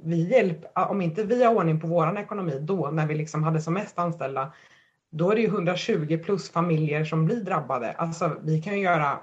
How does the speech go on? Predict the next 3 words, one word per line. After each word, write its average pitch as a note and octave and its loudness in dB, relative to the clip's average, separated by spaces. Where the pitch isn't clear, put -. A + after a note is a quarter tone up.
massor F#3+ -4
som E3+ -2
företagare. C#3 0